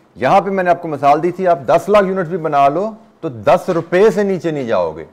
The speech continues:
सेमी वेरिएबल, क्योंकि यहाँ पे दस रुपये per unit तो आ ही रही है, इधर दस पैसे पे नहीं आप आ जाओगे। फिक्स्ड कॉस्ट दस पैसे per unit पे चली जाएगी,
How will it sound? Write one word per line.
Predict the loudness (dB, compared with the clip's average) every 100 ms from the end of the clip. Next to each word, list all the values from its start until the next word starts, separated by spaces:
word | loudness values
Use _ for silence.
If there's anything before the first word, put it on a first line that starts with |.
| _
सेमी | -4 -4 -6
वेरिएबल, | -6 -8 -12 -12
क्योंकि | -12 -8
यहाँ | -4 -4
पे | -4
दस | 0 0 -2
रुपये | -8 -4
per | -4
unit | -2 -8 -8
तो |
आ | -8 -4
ही | -4
रही | -2 -6
है, | -10 -20 _ _ _ _ -4
इधर | 2 4
दस | 4 2 2
पैसे | -2 -2 -6
पे |
नहीं | -4 -4
आप | -2
आ | -2
जाओगे। | -2 -8 -10 -18 _ _ _ -2
फिक्स्ड | -2 2
कॉस्ट | 2 4
दस | 2 2 0
पैसे | -2 0
per | 0
unit | -2 -6 -6
पे |
चली | -6 -8 -4
जाएगी, | -6 -6